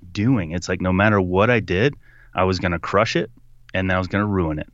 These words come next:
I was gonna crush it, and then I was gonna ruin it. Um, one story is I was, I wanted to be a firefighter. So I signed up for E M T school, and I'm doing all the things in college, and I'm doing all the stuff, and I'm like,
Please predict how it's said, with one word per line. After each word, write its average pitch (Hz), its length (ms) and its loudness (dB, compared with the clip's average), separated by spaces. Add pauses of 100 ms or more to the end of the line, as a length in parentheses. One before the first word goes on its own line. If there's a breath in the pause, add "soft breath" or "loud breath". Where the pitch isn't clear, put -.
(260)
I 87 120 -2
was 87 100 -2
gonna 85 200 -4
crush - 380 0
it, 156 220 0
and 90 160 -2
then 92 60 -2
I 92 40 -2
was 95 100 -6
gonna 98 120 -4
ruin 90 300 0
it. - 120 -6 (440 loud breath)
Um, 87 520 2
one 104 300 4
story 117 400 2
is 101 100 0
I 98 140 4
was, 95 400 -2
I 92 80 -2
wanted 101 220 2
to 101 40 -4
be 104 120 -2
a - 20 0
firefighter. 90 560 -4 (1200 soft breath)
So 107 420 0 (220)
I 104 100 -2
signed 107 280 0
up 113 120 -2
for 104 500 -2
E 113 120 0
M 110 100 0
T 117 220 -4
school, 120 400 0
and 104 80 4
I'm 90 140 0
doing 110 200 4
all 107 140 4
the 98 60 2
things 110 340 2
in 90 140 0
college, 110 440 2
and 92 120 2
I'm 87 80 0
doing 104 260 2
all 101 120 4
the 98 40 2
stuff, 113 320 0
and 101 100 2
I'm 92 120 2
like, 85 340 -4